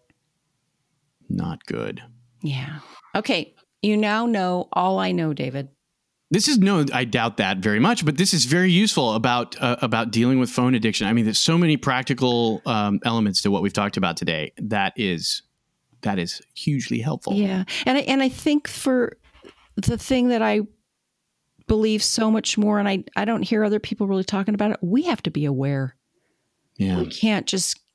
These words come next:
Speaker 2: just skate along thinking this isn't a problem. And, you know, we have to know what it feels like, what the cost is for each and every one of us to be able to make a difference, to be able to stand up and live the life that we choose to live,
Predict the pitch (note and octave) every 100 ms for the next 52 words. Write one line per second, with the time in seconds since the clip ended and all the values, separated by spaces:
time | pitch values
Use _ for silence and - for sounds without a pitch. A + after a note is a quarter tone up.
0 | - - F#3 - - G3 F#3 F3+ E3+ E3+
1 | E3 F3+ E3 D#3+ D#3+ - D3+ E3+ D#3 -
2 | D#3 C#3+ C#3+ C#3 C#3 C3+ C#3 C3+ C#3 C3+
3 | B2+ B2 - - - - - - D3+ C3+
4 | C3+ D3+ _ - F3+ F3+ F#3 - F#3 E3
5 | D#3+ D3+ D3+ E3+ C3 - D3 C#3 C3+ -
6 | C3 - - _ _ _ _ _ _ D#3
7 | D3+ - - - C#3 - C#3+ C#3 - C#3
8 | - - - - C#3 C3+ C3+ C3+ C3 C3
9 | C#3 - - - _ _ _ _ - D#3+
10 | D3+ D3 C#3+ C#3 - D#3+ C#3 C#3 C#3 C#3
11 | - C#3+ C3+ C#3 B2+ - D#3 D#3 C#3+ D3
12 | D3 C3+ - D3 C#3 - - C3+ C3 C3+
13 | C3 - C3+ B2+ B2+ - A2+ A#2+ C3 -
14 | - - - - - - - C3+